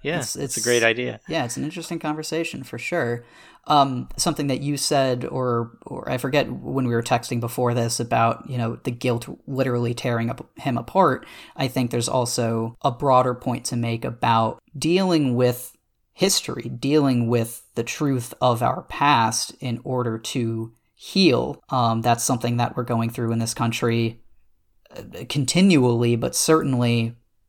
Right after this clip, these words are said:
Speaker 2: uh, uh, over the past year and a half, and the conversation about, uh, you know, the sixteen nineteen Project and critical race theory and all this sort of stuff, and, and the debate over, like, what we teach our kids, you know? So, so there's, you know, a bit of an element there as well of if we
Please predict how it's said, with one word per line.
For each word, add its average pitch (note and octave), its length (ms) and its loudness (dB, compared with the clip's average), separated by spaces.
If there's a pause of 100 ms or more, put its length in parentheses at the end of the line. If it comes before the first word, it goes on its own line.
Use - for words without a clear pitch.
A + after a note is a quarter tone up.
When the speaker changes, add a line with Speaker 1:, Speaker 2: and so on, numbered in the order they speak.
(120)
Speaker 2:
uh, - 40 0
uh, B2 400 4
over B2 240 2
the A#2+ 80 0
past A#2 480 2
year B2 280 0
and A#2 80 2
a A#2 40 0
half, A#2 280 4
and A2+ 140 0
the A#2+ 40 0
conversation A#2 680 0
about, A2+ 440 2 (340)
uh, A#2 320 2
you B2 80 0
know, A#2 100 2
the A#2 80 0
sixteen A#2 360 0
nineteen A2+ 320 0
Project A2+ 480 2
and - 80 -8
critical - 260 -2
race A2+ 200 -2
theory A#2 200 0
and A#2 80 2
all A#2+ 80 4
this A#2+ 140 2
sort A#2 160 0
of A#2 80 -4
stuff, A2+ 340 2
and, A2+ 240 2 (180)
and C3 160 2
the A#2+ 60 2
debate B2+ 420 4
over, A#2+ 300 2
like, A#2 180 0 (160)
what B2+ 400 -2
we B2+ 120 -2
teach B2+ 240 -2
our B2 80 4
kids, - 440 0 (380)
you C3 160 2
know? A#2+ 140 4
So, B2+ 380 4
so - 200 -2
there's, C3 360 -2 (120)
you D#3 120 0
know, - 80 2
a C#3+ 100 0
bit E3 160 6
of D#3 80 2
an D3+ 80 4
element B2+ 360 2
there A#2+ 200 0
as A#2 160 -4
well C3 260 4
of A2+ 260 -4 (120)
if C#3 240 0
we A#2 400 2